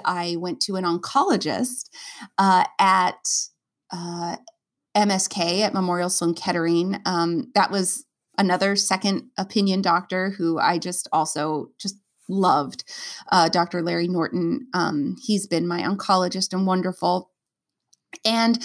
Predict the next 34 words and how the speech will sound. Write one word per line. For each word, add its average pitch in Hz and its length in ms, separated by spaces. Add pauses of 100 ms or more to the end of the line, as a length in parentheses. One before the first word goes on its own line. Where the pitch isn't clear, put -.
(960)
you 311 160
know, 285 100
there 262 120
were 262 140
rumors 294 460
around 226 360
the 220 60
hospital, 247 640
but 202 180
nobody 254 380
was 240 200
really 214 220
that 180 200
concerned. 180 560
Everybody's 185 480
like, 175 160
"Well, 277 140
we're 285 100
gonna 320 140
have 302 160
a 262 40
meeting 254 400
this 220 200
weekend, 254 460
but, 190 280
you 302 120
know, 247 120
it's 233 140
still 233 220
okay 214 260
for 190 100
you 170 80
to 175 60
have - 180